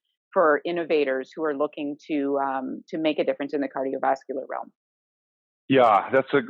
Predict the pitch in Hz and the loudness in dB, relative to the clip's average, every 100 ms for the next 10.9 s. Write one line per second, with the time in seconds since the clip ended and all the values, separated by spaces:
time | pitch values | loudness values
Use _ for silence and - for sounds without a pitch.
0 | 127 131 135 - 135 135 - 131 113 - | -2 0 -2 0 0 0 2 2 2 0
1 | 107 117 - 123 - 170 196 - - 143 | 0 0 0 -4 -2 -2 -2 -4 -2 0
2 | 135 - - - _ - 120 - 113 - | 0 -2 -18 -20 _ -12 -12 -10 -12 -4
3 | 135 127 117 - - 160 180 185 190 180 | 2 2 2 -2 -4 -2 -2 0 -2 -4
4 | 127 131 131 127 127 123 _ _ _ _ | -4 -2 0 0 -2 -4 _ _ _ _
5 | _ - 180 - 185 127 - 143 127 - | _ -4 -4 -2 -2 -2 0 2 2 0
6 | 110 101 - 107 107 123 123 - 113 98 | -8 -10 -12 -10 0 2 2 0 -2 -2
7 | 92 87 - 113 - 101 - 98 90 85 | -2 -4 -4 -4 -4 -8 -2 0 0 -2
8 | - 98 95 95 113 135 127 104 - - | -2 0 0 0 0 0 0 -4 -6 -2
9 | 131 127 131 110 117 101 113 110 107 104 | 2 4 2 2 -2 0 2 4 2 0
10 | 90 - - 113 110 104 101 92 | -6 -20 -10 -2 2 2 2 2